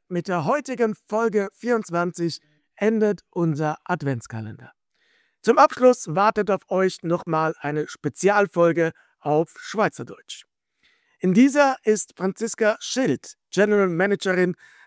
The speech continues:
bei den Frauen des Fußballvereins Young Boys Bern, zu Gast. Obwohl sie jetzt schon lange im Fußball ist, war das gar nicht ihr grundsätzliches Ziel. Warum sie am Ende trotzdem im Fußball landete?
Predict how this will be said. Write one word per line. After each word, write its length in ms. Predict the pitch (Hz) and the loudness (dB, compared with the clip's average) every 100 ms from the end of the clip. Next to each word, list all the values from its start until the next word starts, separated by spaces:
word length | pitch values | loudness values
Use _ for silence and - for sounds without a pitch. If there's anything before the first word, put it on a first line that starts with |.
| _ | _
bei 100 | 160 | 0
den 140 | 160 147 | 0 0
Frauen 500 | - 190 202 190 185 | 0 2 4 2 -2
des 200 | 151 - | -4 -6
Fußballvereins 720 | - 196 - 160 160 160 - | -6 -4 -4 -4 -2 -2 -4
Young 280 | 165 160 160 | -2 0 0
Boys 240 | 170 170 - | -2 -4 -2
Bern, 320 | 202 131 113 _ _ | -2 -2 -6 _ _
zu 140 | 127 | -12
Gast. 360 | - - - _ _ _ _ _ _ _ _ _ | -12 -16 -20 _ _ _ _ _ _ _ _ _
Obwohl 400 | 170 156 240 311 | 0 8 8 8
sie 200 | 269 254 | 4 2
jetzt 280 | 247 240 - | 2 0 -4
schon 160 | 170 | -2
lange 340 | 160 208 285 269 | 0 0 -2 -4
im 120 | 226 | -8
Fußball 360 | - 196 - - | -6 -8 -6 -8
ist, 400 | - 254 - - _ _ _ _ | -4 -6 -6 -14 _ _ _ _
war 160 | 147 | 0
das 240 | 156 139 - | 0 -2 -4
gar 240 | 160 175 | -4 -2
nicht 300 | 214 214 - | -6 -8 -4
ihr 160 | 165 - | -4 -4
grundsätzliches 760 | 156 202 - 160 - 143 123 | -4 -6 -4 -6 -4 -6 -8
Ziel. 340 | - 220 214 117 _ _ _ _ _ - | -8 -8 -8 -8 _ _ _ _ _ -2
Warum 380 | 143 143 262 | 0 2 0
sie 180 | 262 196 | 2 2
am 80 | 165 - | 2 0
Ende 200 | 147 131 | -4 -4
trotzdem 460 | - 147 - 202 | -6 -8 -6 -6
im 100 | 214 | -6
Fußball 380 | - 220 - 220 | -6 -10 -6 -4
landete? 460 | 214 220 226 247 | -2 -4 -2 -4